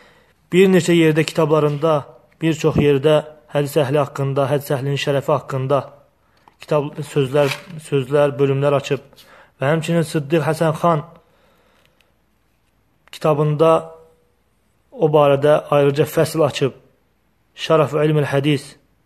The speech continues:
və Fadilatul Muhaddisin adı haqqı, adında elm, e, hədis elminin şərəfi və mühəddislərin fəziləti adında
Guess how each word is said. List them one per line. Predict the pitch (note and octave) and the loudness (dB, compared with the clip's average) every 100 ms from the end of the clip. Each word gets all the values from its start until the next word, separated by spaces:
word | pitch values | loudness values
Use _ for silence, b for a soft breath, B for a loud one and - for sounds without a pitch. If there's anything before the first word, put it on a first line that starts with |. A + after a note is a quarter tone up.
| _ _ _ | _ _ _
və | C3+ | -4
Fadilatul | D3+ C#3 D#3 D3 D3+ | -2 0 0 0 -2
Muhaddisin | C#3+ D3 C#3 C3+ E3+ | -2 -4 -4 -2 0
adı | D3+ C3 C3+ | 0 -2 -4
haqqı, | - D3+ - | -4 -6 -2
adında | C#3 C#3 C#3 B2+ - - b b b b b - | 0 0 0 -2 -4 -20 b b b b b 0
elm, | D#3 D#3 - - - | 0 0 -4 -14 -6
e, | |
hədis | C3+ C#3+ E3+ - | -2 -2 -2 0
elminin | E3 D3 C#3+ D#3 C#3+ | 2 2 2 0 -2
şərəfi | - - D3 C3+ E3 C#3 - b b b b | -4 -2 0 0 -2 -4 -6 b b b b
və | D#3 D3+ | -4 -2
mühəddislərin | C3+ C3+ C#3 D3 D3 D3 | -2 -4 -2 -2 -2 -2
fəziləti | C#3 C#3 C3+ D#3+ | -4 -2 -2 0
adında | C#3+ C#3 C#3 C#3+ | 0 0 0 -2